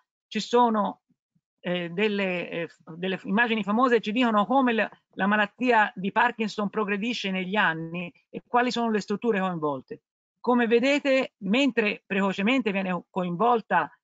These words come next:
eh, l'area, eh, dopaminergica nigrostriatale, cioè che dalla sorgente dopamina, vi ho fatto vedere prima,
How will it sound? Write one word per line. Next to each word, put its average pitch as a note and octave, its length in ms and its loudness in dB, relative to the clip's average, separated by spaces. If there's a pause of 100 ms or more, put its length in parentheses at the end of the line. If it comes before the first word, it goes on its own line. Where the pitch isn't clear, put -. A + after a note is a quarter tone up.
(160)
eh, D#3+ 340 -2
l'area, G3 560 2
eh, D#3+ 420 -2
dopaminergica F#3 880 0
nigrostriatale, F3 680 0
cioè F3+ 220 -4
che - 260 -4 (240)
dalla E3+ 180 0
sorgente F#3+ 460 -2
dopamina, F3+ 440 -2
vi E3+ 60 -4
ho D#3+ 60 -2
fatto F3 220 -4
vedere E3+ 200 -4
prima, E3+ 400 -2